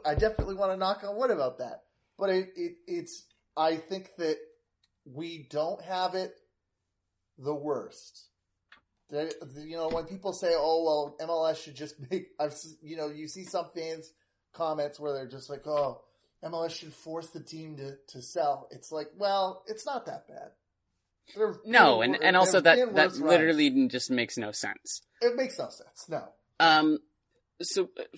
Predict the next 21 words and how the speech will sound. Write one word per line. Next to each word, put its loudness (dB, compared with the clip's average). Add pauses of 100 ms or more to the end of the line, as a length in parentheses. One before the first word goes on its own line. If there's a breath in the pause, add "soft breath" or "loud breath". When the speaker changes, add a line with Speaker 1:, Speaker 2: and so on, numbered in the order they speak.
Speaker 2:
for 0
fortunes -2
that -4
have 2
shifted -4
a -4
little -4
bit, -2
I -2
wanna, -2
I -2
wanna -2
just -6
zoom -2
in -2
on -4
Cincinnati -4
for -6
a -6
second -6
here. -10